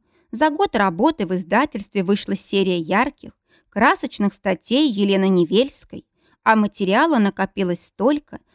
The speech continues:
что и половины не напечатали. Ленка любовно собирала материал, сортировала, но до поры и не задумывалась, что с ним делать-то дальше, не мёртвым же грузом ему вечно лежать.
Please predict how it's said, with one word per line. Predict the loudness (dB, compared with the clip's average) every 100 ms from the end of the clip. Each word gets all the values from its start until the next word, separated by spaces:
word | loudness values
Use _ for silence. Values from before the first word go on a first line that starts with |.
| _
что | -6 -4
и | -2
половины | -2 0 0 0 2 4
не | 4
напечатали. | 2 0 -8 -4 -4 -4 -10 -18 -20 _ _ _ _ _
Ленка | -2 0 0 0
любовно | 0 2 2 4 2
собирала | 0 -4 0 0 2
материал, | 0 0 -4 -2 -2 -4 -8 _ _
сортировала, | -6 -4 -2 -2 0 0 0 0 -4 -12 _ _ -2
но | 2
до | 2
поры | 2 2 2
и | 2
не | 2 2
задумывалась, | 0 0 4 4 4 -2 -12 -12 _ _
что | -8 -2
с | 0
ним | 2 2
делать-то | 4 2 0 -2 -4
дальше, | 0 0 0 -6 -10 -12 -14 _ _
не | 2 4
мёртвым | 6 4 2 0 0
же | -2
грузом | -2 0 0 4 4
ему | 4 2 0
вечно | 0 -4 -4 -2
лежать. | -2 -2 -4 -6 _ -20